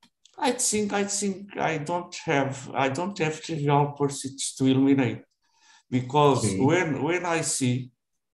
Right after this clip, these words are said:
Speaker 1: then I, I, uh, I am addicted, addicted, viciado.
Speaker 2: Okay.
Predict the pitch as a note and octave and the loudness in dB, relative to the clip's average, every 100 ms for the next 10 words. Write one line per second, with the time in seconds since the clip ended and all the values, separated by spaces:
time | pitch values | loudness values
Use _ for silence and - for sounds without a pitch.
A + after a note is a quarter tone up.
0 | _ _ - C#3 B2 F#2 - B2+ C3+ B2+ | _ _ 0 2 2 -2 -2 0 0 -2
1 | - B2+ B2 A2+ G#2 - - - _ - | 0 2 2 0 -4 -10 -16 -20 _ -4
2 | G#2+ G#2+ A#2+ B2+ C3 A#2 - - A#2+ A#2+ | -2 2 4 4 2 0 -8 -2 0 0
3 | G2 - - _ - A#2+ E3 - - _ | -4 -8 -18 _ -4 -4 -4 -8 -12 _
4 | _ _ _ _ - A2 A#2+ B2 C3 C3 | _ _ _ _ -8 -4 -2 2 2 2
5 | G#2+ | 0